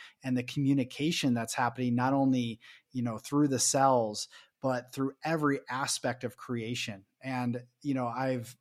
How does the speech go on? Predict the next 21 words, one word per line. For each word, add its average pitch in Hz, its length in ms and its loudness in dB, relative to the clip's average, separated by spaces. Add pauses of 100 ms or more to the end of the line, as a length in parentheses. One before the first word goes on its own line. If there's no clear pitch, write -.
I've 127 360 -6
come 147 340 2 (120)
to 127 440 0 (400)
this, 127 600 0 (180)
just - 380 2
such 160 260 2
a 143 140 4
deep 127 500 0 (500)
appreciation 123 1200 0 (1160)
for 147 880 8 (400)
that 127 380 2
opportunity, 127 960 0
that 120 260 -6
time 123 560 0
to 123 100 -10
put 139 220 -6
my 123 120 -4
feet 127 360 -2
into 123 220 -4
the 120 120 -4
land, 113 560 -6